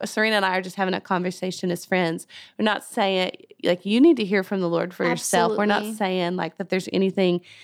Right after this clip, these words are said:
Speaker 1: Serena and I are both entrepreneurs. We both do work outside of the home. We both do ministry in and outside of the home. But God calls us to different things at different times, and life is a rhythm with him, and it's being led by Spirit. And,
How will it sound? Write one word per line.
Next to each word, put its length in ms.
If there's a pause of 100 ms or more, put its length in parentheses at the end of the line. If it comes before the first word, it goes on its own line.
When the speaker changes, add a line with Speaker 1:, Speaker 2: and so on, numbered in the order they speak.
Speaker 1:
Serena 380
and 100
I 40
are 80
both 280
entrepreneurs. 760
We 80
both 300
do 120
work 220
outside 240
of 80
the 80
home. 160
We 80
both 240
do 80
ministry 520
in 160
and 100
outside 300
of 60
the 80
home. 360 (420)
But 120
God 200
calls 340
us 180
to 60
different 320
things 320
at 60
different 280
times, 380
and 100
life 320
is 140
a 100
rhythm 340
with 160
him, 280 (320)
and 80
it's 140
being 420
led 320
by 180
Spirit. 680
And, 340